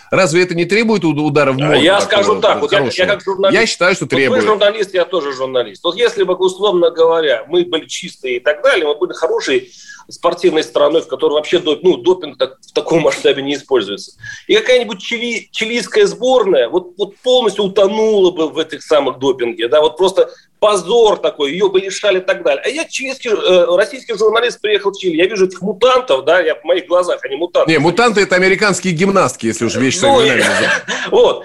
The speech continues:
Speaker 2: И у меня
Speaker 1: Давайте,
Speaker 2: вот
Speaker 1: Кош,
Speaker 2: вот
Speaker 1: спасибо.
Speaker 2: я
Speaker 1: И теннисистки.
Speaker 2: спрашиваю, у первого попавшего, я так бы и спросил, у первого попавшего спортсмена: «Эй, парень, а вот ничего, что вы такие вот, про, про вас говорят, и вот с этим клеймом вам как?»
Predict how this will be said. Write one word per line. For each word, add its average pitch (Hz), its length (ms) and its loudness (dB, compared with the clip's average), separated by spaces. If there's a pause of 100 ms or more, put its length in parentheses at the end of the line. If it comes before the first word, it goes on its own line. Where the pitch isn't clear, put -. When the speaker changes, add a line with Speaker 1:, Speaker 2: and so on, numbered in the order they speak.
(120)
Speaker 2:
И - 60 -2
у 277 100 2
меня 285 180 2
Speaker 1:
Давайте, 151 260 2
Speaker 2:
вот - 80 -2
Speaker 1:
Кош, - 200 -2
Speaker 2:
вот 269 80 2
Speaker 1:
спасибо. 123 280 0
Speaker 2:
я 185 60 4
Speaker 1:
И - 40 4
теннисистки. 170 760 -2
Speaker 2:
спрашиваю, 226 260 -8
у 185 60 -14
первого 247 260 2
попавшего, 190 840 0 (160)
я 170 160 2
так 202 240 -4
бы 254 80 -10
и 247 40 -8
спросил, - 600 -4
у - 40 -4
первого - 280 0
попавшего 214 440 0
спортсмена: 175 560 -4
«Эй, 208 120 0
парень, 175 400 0
а 139 100 0
вот 180 220 -2
ничего, 196 480 -2
что 180 180 -2
вы 175 120 0
такие 160 360 -4
вот, 147 380 -4
про, 165 140 4
про 175 200 0
вас 185 220 2
говорят, 220 400 2 (400)
и 185 160 -6
вот 180 160 -4
с - 20 -4
этим 190 220 -4
клеймом 214 340 0
вам 160 220 2
как?» 190 160 -2